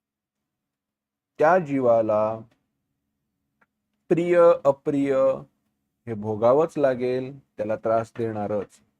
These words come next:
अशरीरं वा वसंतं न प्रिया प्रिये स्पृशतः. परंतु शरीराशी असणारं तादात्म्य नष्ट झालं असता मात्र, ते अज्ञान नष्ट झालं असता, त्याला प्रिय अप्रिय,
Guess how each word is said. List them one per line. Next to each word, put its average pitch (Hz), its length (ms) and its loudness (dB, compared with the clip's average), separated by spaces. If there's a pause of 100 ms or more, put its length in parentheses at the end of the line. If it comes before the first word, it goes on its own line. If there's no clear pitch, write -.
(1300)
अशरीरं 131 640 -2
वा 104 160 -4
वसंतं 98 760 -10 (320)
न 123 80 -8
प्रिया 107 440 -6
प्रिये 92 340 -12
स्पृशतः. 87 460 -16 (600)
परंतु 123 380 -2
शरीराशी 160 600 0
असणारं 127 480 -4
तादात्म्य 107 580 -6
नष्ट 127 320 -8
झालं 107 400 -4
असता 95 360 -8
मात्र, 135 540 -6 (920)
ते 131 60 -4
अज्ञान 131 440 -6
नष्ट 151 280 -8
झालं 110 320 -4
असता, 127 440 -4 (800)
त्याला 104 220 -4
प्रिय 160 400 -6 (100)
अप्रिय, 113 460 -6